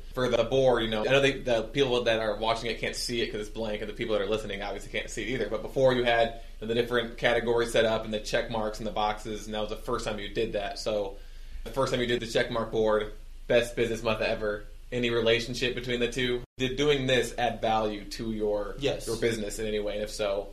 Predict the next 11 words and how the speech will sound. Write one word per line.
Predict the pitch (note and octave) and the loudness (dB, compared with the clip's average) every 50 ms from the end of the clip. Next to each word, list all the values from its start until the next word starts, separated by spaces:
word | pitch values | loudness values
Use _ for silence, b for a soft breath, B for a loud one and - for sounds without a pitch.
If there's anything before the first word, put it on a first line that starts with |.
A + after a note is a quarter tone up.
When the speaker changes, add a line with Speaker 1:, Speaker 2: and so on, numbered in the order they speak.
| - - | -10 -4
Speaker 2:
Yeah, | - C#3 C3+ A#2+ G#2+ | 0 2 2 2 2
Speaker 1:
how? | G#2 A#2+ | 2 0
Speaker 2:
ab-, | C#3+ C3+ - - - | 0 -2 -6 -10 -6
absolutely. | - B2+ C#3 C#3 C3+ - C#3+ C3 G2 A2+ A#2 A2+ A2+ G#2+ - - - - - - | -2 -2 -2 -2 -2 -4 -4 -4 -2 -2 -2 -2 -4 -4 -8 -10 -12 -12 -6 0
And | D3+ D3+ D3 C#3+ C#3+ C#3 C3 C3 - - - - - - - - - - - | 2 2 4 4 2 0 -2 -4 -6 -8 -10 -12 -14 -16 -16 -16 -16 -14 -14
best | B2 A2 - C#3 C#3 C#3 - - | -12 -4 0 2 2 2 2 0
ever | D3 C3+ C#3 C3 | -2 0 0 0
listeners | C3 B2+ B2 - C3+ B2+ B2+ B2+ A#2+ A#2+ | 0 -2 -2 -4 -4 -4 -4 -4 -4 -6
and | A#2+ A#2+ A#2+ | -6 -4 -4
everyone | A#2+ A#2+ A#2+ A#2 A2+ A2 A2 | -4 -4 -4 -4 -4 -4 -4
watching, | G#2+ A2 A#2 A2 - - A2+ A2 A2 A2 A2 A2 | -4 -4 -4 -4 -6 -6 -6 -6 -6 -8 -8 -10